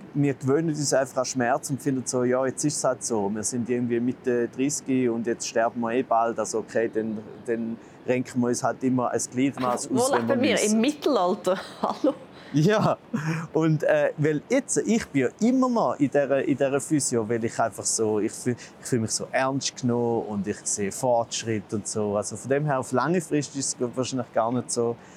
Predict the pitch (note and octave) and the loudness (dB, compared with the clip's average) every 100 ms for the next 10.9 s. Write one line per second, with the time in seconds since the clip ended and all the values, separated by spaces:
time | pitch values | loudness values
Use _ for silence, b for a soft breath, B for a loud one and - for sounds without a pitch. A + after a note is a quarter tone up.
0 | B B A#2 - - C3 A#2+ A#2+ - A2+ | B B -2 0 0 0 0 -4 0 -2
1 | - - C3 C3+ - A2+ A#2 A2+ G#2 A2 | -2 -4 0 0 0 0 2 2 0 -2
2 | A2+ G#2+ G#2+ G#2+ G#2+ - B - - - | -4 -2 -2 -4 -4 -10 B -20 -4 0
3 | G#2 G2 A#2 A2 - G#2 G#2 G2+ - A2+ | 2 0 -2 0 0 0 0 -4 -2 -4
4 | - - - - A#2+ A#2 - - - A#2+ | -4 -4 -6 -6 -4 -4 -2 -8 -4 -4
5 | G#2+ - - - G#2+ G#2+ G#2 G#2 G#2+ G2+ | -4 -8 -16 -6 -2 0 0 -2 -6 -10
6 | - - A2 A2+ A2 G#2+ G#2 G#2 - G#2 | -12 -2 -2 0 0 2 0 -2 -6 -6
7 | - G#2 G2+ F#2+ F#2 F2 - - - - | -2 0 0 0 -4 -6 -10 -10 -20 -20
8 | - - - - - - - - - - | -20 -20 -20 -20 -20 -20 -20 -20 -20 -10
9 | G#3+ G#3+ G#3 G3+ G3+ - G3 G#3 G3+ F#3 | -10 -6 -6 -6 -6 -8 -6 -4 -4 -6
10 | F3+ F#3 - - D3+ E3 E3 E3+ | -6 -8 -12 -10 -10 -10 -10 -12